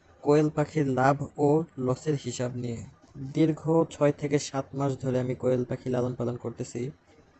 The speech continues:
এই ছয় সাত মাসের অভিজ্ঞতায় আমি কি কি শিখলাম এবং কি কি বুঝতে পারলাম, কোয়েল পাখি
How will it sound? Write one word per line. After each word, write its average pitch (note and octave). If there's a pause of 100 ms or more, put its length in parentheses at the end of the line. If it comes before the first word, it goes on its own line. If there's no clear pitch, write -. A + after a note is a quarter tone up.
(140)
এই E3+
ছয় D3+
সাত D3+
মাসের C#3+ (100)
অভিজ্ঞতায় C3+
আমি C3 (180)
কি D3 (180)
কি D3 (140)
শিখলাম C3 (140)
এবং B2+ (120)
কি C#3+
কি C#3+ (100)
বুঝতে C3
পারলাম, B2 (680)
কোয়েল D#3+
পাখি D#3+